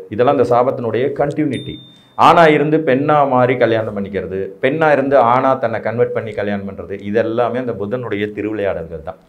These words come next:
புதன் ரெண்டும் கெட்டான், ரெண்டுலேயும் இருப்பார். அவர் நடுநிலையாளர். புரிஞ்சுதுங்களா? இரட்டை மனோநிலை கொண்ட கிரகம்.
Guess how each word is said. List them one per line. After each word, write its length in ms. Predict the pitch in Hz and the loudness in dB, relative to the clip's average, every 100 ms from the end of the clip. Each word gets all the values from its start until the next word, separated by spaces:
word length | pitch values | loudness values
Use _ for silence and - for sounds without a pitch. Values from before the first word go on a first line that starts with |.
| _ - _ _ | _ -20 _ _
புதன் 240 | 110 151 - | 4 4 6
ரெண்டும் 300 | 110 123 131 | 4 2 0
கெட்டான், 260 | 107 87 - | 0 -4 -2
ரெண்டுலேயும் 460 | 98 120 127 123 - | 0 2 2 2 2
இருப்பார். 260 | 98 80 - - - _ _ | 0 -4 -8 -18 -20 _ _
அவர் 200 | 101 101 | 0 2
நடுநிலையாளர். 760 | 120 160 147 131 110 101 90 - - | 6 6 6 4 4 2 -2 -6 -8
புரிஞ்சுதுங்களா? 460 | 123 113 101 107 104 104 | -6 -4 -4 -6 -6 -2
இரட்டை 580 | 113 160 160 - 139 | 4 4 4 2 2
மனோநிலை 520 | 117 117 120 113 107 104 | 0 -2 -2 -2 -4 -6
கொண்ட 220 | 95 90 | -8 -8
கிரகம். 340 | 82 80 - | -8 -10 -14